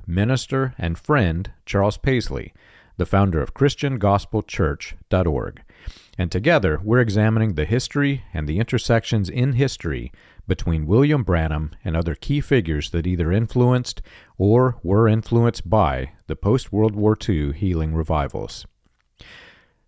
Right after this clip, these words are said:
Charles, today we <laughs> have one of those episodes that, you know, we've come across some very, very unusual things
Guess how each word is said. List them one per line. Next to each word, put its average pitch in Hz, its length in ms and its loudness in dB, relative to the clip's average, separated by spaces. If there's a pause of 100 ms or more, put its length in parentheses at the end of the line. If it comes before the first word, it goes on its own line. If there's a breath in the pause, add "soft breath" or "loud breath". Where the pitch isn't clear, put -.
Charles, 143 380 4
today 127 600 2 (280 loud breath)
we 113 200 4
<laughs> - 120 -2
have 123 220 2
one 120 180 2
of 127 140 -4
those 98 240 0
episodes 104 640 0
that, 85 320 -4 (560 loud breath)
you 92 80 -2
know, 95 460 0
we've 143 280 2
come 147 220 2
across 110 420 2
some 90 200 -4
very, 95 400 2
very 90 340 2
unusual 101 760 4
things 76 680 -4